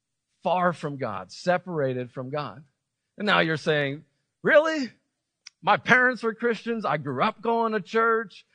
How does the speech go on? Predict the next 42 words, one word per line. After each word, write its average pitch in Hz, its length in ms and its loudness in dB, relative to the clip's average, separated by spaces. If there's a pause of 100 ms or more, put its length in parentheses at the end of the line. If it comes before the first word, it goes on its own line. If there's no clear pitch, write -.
(220)
I 196 120 2
was 220 200 2
in 196 120 -2
church 202 320 -2
all 208 260 0
the 226 80 0
time. 208 640 0 (240)
Uh, - 40 -8
I, 170 280 0
I 190 120 6
was, 214 220 2
like, 180 220 2
five 208 420 4
when 190 140 0
I 190 120 2
trusted 202 400 -2
in 190 120 -4
Jesus. 185 560 -8 (180)
You're 208 140 -8
calling 202 360 0
me 226 340 0 (100)
sometime 208 500 0
in 202 80 -4
my 208 140 4
life, 214 300 2
little 214 220 2
three-year-old 220 560 0
me, 214 160 -2
an 185 80 -2
enemy 196 520 0
<laughs> 226 100 -4
of 165 180 -2
God?" 214 460 2 (1800)
I 123 80 -14
think 175 240 -10
Paul 156 240 -4
does. 156 460 -6 (1400)
And 156 100 -4
I 190 100 -2
don't 302 200 -6
really 262 220 0
know 135 540 0